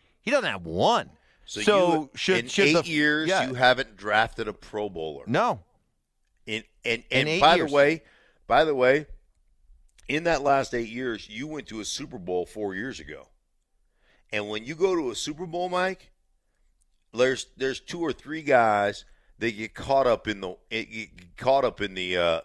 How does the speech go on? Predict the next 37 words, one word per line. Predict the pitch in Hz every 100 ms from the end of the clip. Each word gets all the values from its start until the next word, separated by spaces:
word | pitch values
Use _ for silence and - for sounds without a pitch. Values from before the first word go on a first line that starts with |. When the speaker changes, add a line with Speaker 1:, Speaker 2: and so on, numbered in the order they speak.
| -
Speaker 2:
in | 107
the, | 92 82 80 - _ _
in | 104
the | 92
vortex, | 78 101 156 - 90 73 -
you |
know, | 104 101 95
in |
the | 82
wave. | 82 127 156 76 65 - _ _ _ _ _ -
And | 110 -
two | -
or | 160
three | 117 139 170
guys | 135 107 98 87
go | 110
to |
the | 101
Pro | - 113
Bowl | 104 104
that | 104 -
probably | - - 143 170 170 113 98 104 98 90 - _ _ _ _
were | 98 113 120 117 113 113 110 107 -
questionable | _ - - 170 170 - 110 95 92 92
picks | - - 120 101 - - -
at | 101 -
best, | 156 170 98 71 - - - _ _ -
but | 110
they | 135 143
go | 110 110 110
just | 101
because | 95 95 101
the | 85
team | - 151 165 123
is | 98
having | 95 85
such, | 76 85 -